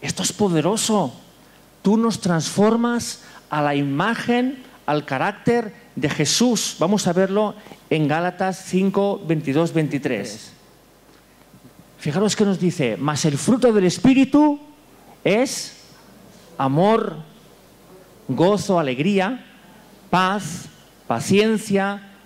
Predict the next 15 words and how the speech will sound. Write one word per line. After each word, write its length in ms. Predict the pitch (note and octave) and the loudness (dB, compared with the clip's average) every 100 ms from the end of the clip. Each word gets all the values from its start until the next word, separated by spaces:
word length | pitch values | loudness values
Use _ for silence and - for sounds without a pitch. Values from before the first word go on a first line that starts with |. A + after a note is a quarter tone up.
| - - | -20 -18
benignidad", 760 | A#2+ C3+ D3 C#3+ C3+ D#3 F#3+ G3 | -4 -2 2 2 2 2 0 -4
que 80 | |
significa 540 | E3+ D#3 C#3+ D#3+ C#3+ B2+ | -8 -4 -4 -4 -6 -6
amabilidad, 680 | B2 B2 B2 B2+ E3+ F3+ - - - - - | -4 0 2 4 2 -2 -6 -16 -20 -20 -16
bondad, 600 | B2 B2+ C#3 C#3 F3+ G3+ A#3+ - - - - - - - - - - _ - - - | -6 0 2 2 2 0 -4 -12 -16 -20 -20 -20 -20 -20 -20 -20 -20 _ -20 -20 -20
fe, 680 | - - F#3+ G3+ G#3 G3+ - - - - - - - - - | -10 0 2 2 0 -6 -12 -20 -20 -20 -20 -20 -20 -20 -6
mansedumbre, 1120 | B2 B2+ - B2+ D#3 F#3+ F#3 F3+ F3+ F3+ - - | -2 -2 -2 0 2 2 2 0 -2 -4 -12 -8
humildad 500 | B2 A2+ A2+ C3+ C#3 | -4 -2 0 -2 -2
también, 420 | A#2+ B2+ C3+ D#3 - - - - - - | -2 0 0 -2 -10 -20 -20 -20 -8 -2
y 120 | C#3 | 0
templanza, 1000 | C#3 B2 A#2 C3+ C#3+ C#3+ C3 C#3 F#2 G2 - - - - - - - - - - | 2 0 0 0 0 0 -4 -4 -4 -4 -14 -20 -20 -20 -20 -20 -20 -20 -20 -20
que 120 | - B2 | -6 -4
significa 580 | C3+ A#2+ - D3 D#3 | -4 -4 -2 0 -2
dominio 600 | D#3 C3+ C#3 D3 D#3 D3+ | -2 0 2 4 4 4
propio. 500 | D#3 D3 C3 A2+ G#2 | 2 -2 -2 -4 -6